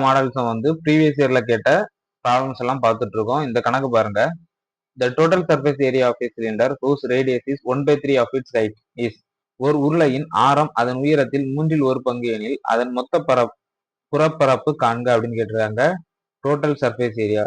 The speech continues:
இதை நம்ம கரெக்டா பார்த்துக்கணும். இப்ப என்ன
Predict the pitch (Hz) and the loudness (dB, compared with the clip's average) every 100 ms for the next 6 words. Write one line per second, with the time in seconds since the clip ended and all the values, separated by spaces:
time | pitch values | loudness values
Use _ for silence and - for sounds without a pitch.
0 | - 107 110 110 110 110 104 113 107 107 | -4 -6 -6 -8 -4 -4 -2 -4 -4 -6
1 | - 101 104 - _ _ _ _ _ _ | -6 -12 -14 -20 _ _ _ _ _ _
2 | _ _ _ _ _ _ _ - 127 123 | _ _ _ _ _ _ _ -6 -4 -2